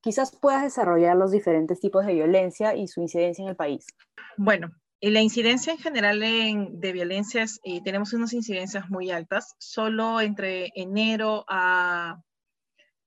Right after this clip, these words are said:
Speaker 2: a octubre de este año hemos tenido setenta y ocho mil ciento cincuenta y cinco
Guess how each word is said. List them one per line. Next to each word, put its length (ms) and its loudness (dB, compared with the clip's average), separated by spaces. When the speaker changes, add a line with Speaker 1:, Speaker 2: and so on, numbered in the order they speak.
Speaker 2:
a 180 4
octubre 500 -4
de 80 2
este 260 -2
año 240 2
hemos 240 -4
tenido 380 -6
setenta 340 -8
y 80 -4
ocho 240 -8
mil 340 -2
ciento 360 -8
cincuenta 400 -6
y 40 -10
cinco 1000 -4